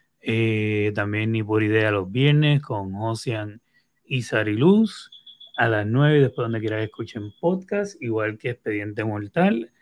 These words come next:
por Canal Colectivo Uno y donde quiera que escuchen podcast los sábados y Caliente con Sariluz, que pronto volvemos también por ahí, los martes por Canal Colectivo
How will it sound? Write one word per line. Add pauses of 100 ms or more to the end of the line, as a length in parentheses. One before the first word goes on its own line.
(220)
por
Canal
Colectivo
Uno
y
donde
quiera
que
escuchen
podcast
los
sábados (520)
y
Caliente
con
Sariluz,
que
pronto
volvemos
también
por
ahí, (380)
los
martes
por
Canal
Colectivo